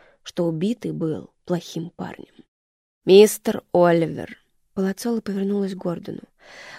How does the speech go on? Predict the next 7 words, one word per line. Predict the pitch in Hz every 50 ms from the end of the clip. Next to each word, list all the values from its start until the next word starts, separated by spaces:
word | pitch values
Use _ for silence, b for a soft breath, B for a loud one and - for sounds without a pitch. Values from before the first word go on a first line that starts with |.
| B B
«у | B 196
вашей | 202 - 180 - - 254 247
жены | 226 240 247 226 185 170 - 131
была | - - - 185 196 208 226 262 320 370
какая-то | - 311 277 - - 214 196 180 - - 165
военная | 160 170 180 180 175 175 170 170 170 170 175 170 170 165 156
подготовка?» | - 160 170 - - 160 - _ - - - - - - - - - -